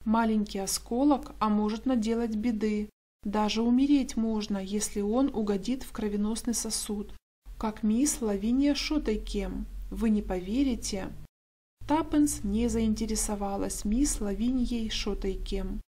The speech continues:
Про неё она уже слышала от других обитателей деревни. Ей было лет,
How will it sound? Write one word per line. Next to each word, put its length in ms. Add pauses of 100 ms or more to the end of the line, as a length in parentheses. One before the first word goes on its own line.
(300)
Про 140
неё 360
она 220
уже 260
слышала 580
от 260
других 500
обитателей 720
деревни. 720 (640)
Ей 260
было 240
лет, 320